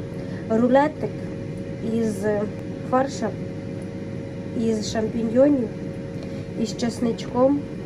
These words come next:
От я буду робити, зараз вам покажу. Ну, прикольний.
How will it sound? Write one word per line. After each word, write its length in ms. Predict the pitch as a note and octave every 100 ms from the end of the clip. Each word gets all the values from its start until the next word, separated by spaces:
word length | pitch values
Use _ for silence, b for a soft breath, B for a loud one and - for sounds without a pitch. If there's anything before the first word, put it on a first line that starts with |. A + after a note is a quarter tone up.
| - - - - - B3+
От 60 | A#3+
я 120 | B3+
буду 240 | A3+ A#3+ A#3
робити, 320 | A#3 D4 A3
зараз 220 | G#3+ G#3+
вам 120 | G#3+
покажу. 380 | A3 G3+ G3+ G3 F#3+ - - -
Ну, 100 | A3+ G3 -
прикольний. 420 | - A3 G3+